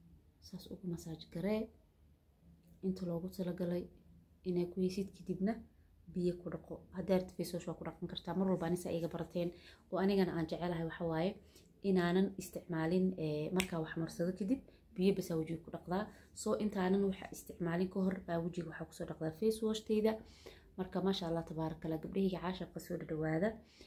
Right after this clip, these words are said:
Ee, maanta waxaan rabaa inaan idinla wadaago, een, bahashan serum-tan. Yaa, waa loo bogay. Gacnaha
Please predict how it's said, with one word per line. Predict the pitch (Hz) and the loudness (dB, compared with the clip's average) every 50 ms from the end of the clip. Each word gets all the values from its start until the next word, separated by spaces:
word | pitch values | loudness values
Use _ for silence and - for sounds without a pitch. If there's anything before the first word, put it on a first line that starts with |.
| - - - _ _ - | -20 -20 -20 _ _ -6
Ee, | - 180 175 175 | -2 0 0 2
maanta | - 202 226 226 233 | 4 2 2 2 0
waxaan | - - 226 214 | 2 4 4 4
rabaa | 208 208 208 | 6 4 2
inaan | 214 - - | 2 2 2
idinla | 175 190 190 190 196 | 4 4 6 6 6
wadaago, | 190 180 180 175 175 175 208 226 - - | 6 6 6 6 4 4 4 2 2 0
een, | - 180 170 160 160 160 156 156 | -2 -2 0 2 2 0 0 0
bahashan | 175 175 190 185 - 185 175 175 175 175 - - - - - - - - | -2 -2 -2 0 0 0 0 0 0 -2 -4 -12 -20 -20 -18 -18 -16 -14
serum-tan. | - - 202 196 190 175 170 - - 180 180 190 190 - - - - - - - - _ - | -6 -2 2 2 4 2 2 2 2 2 2 2 2 -2 -8 -18 -20 -20 -20 -20 -20 _ 0
Yaa, | 190 190 190 196 185 | 4 4 6 6 6
waa | 175 170 170 | 6 6 6
loo | 170 180 190 185 | 6 6 4 4
bogay. | 185 170 160 165 185 190 190 - - - - - - - - - - - - | 4 0 2 4 4 2 2 0 -4 -12 -20 -20 -20 -20 -20 -20 -20 -12 -10
Gacnaha | - - - 185 190 190 175 180 | -8 -4 2 4 4 4 4 2